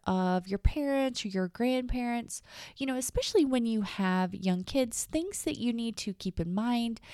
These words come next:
and make sure that you take care of because, you know, they're not always able to be able to either mentally or physically, um,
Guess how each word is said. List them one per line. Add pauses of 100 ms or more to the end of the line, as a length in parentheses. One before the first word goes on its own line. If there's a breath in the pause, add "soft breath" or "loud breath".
(240 loud breath)
and (120)
make
sure
that
you
take
care
of
because, (400 soft breath)
you
know,
they're
not
always (100)
able
to
be
able
to (100)
either
mentally
or
physically, (400 loud breath)
um,